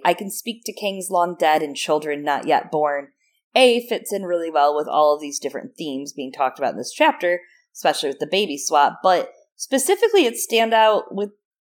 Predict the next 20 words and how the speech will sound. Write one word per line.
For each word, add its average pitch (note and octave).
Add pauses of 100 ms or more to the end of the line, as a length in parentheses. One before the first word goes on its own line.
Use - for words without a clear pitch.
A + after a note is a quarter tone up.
(260)
kind C#4
of C#4
that G#3
revolving G#3
discussion G3+
of, E3 (100)
can A3
Bran F#3+
and B3+
Bloodraven A3
interact E3+
with F3+
the -
past D3+
even F#3
when E3+
the E3
ink's D3
already D3+
dry? C#3+